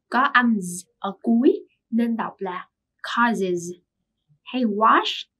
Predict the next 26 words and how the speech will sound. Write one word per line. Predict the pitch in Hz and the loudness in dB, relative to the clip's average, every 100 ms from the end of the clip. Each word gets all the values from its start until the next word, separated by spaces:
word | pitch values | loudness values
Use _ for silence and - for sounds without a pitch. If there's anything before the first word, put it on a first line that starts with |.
| _ | _
tận | 190 185 185 | -6 -4 -2
cùng | 214 196 190 | 0 0 -2
là | 196 185 190 _ | -6 -6 -8 _
sh, | - - - - _ _ _ _ | -6 -2 -4 -6 _ _ _ _
nên | 226 233 226 | -2 0 -2
ta | 226 | -6
đọc | 202 165 - _ _ - | -6 -8 -14 _ _ -10
washes. | 196 240 247 - 208 175 - - _ _ _ _ _ _ _ _ _ _ _ _ - | 2 4 4 0 0 -2 -6 -18 _ _ _ _ _ _ _ _ _ _ _ _ 0
Tiếp | 349 - | 0 0
theo | 277 269 269 | -4 -2 -2
là | 240 196 190 202 _ - | -2 -2 -4 -8 _ -10
s. | - - - _ _ | -6 -6 -8 _ _
Khi | - 262 - - | -4 -4 -4 -2
s | 285 427 - _ _ _ | 0 -2 -6 _ _ _
đứng | 254 269 | -2 0
sau | - 330 269 262 | 2 2 2 0
các | 302 233 | -2 -4
động | 151 170 185 | -4 -8 -2
từ | 220 202 190 - _ _ | -2 0 -4 -10 _ _
tận | 185 175 | -6 -4
cùng | 185 196 190 | -4 -6 -6
bằng | 180 | -8
các | 180 240 | -10 -6
âm | 240 226 | -2 -2
vô | 233 226 | -2 -8
thanh. | - 247 254 | 0 0 0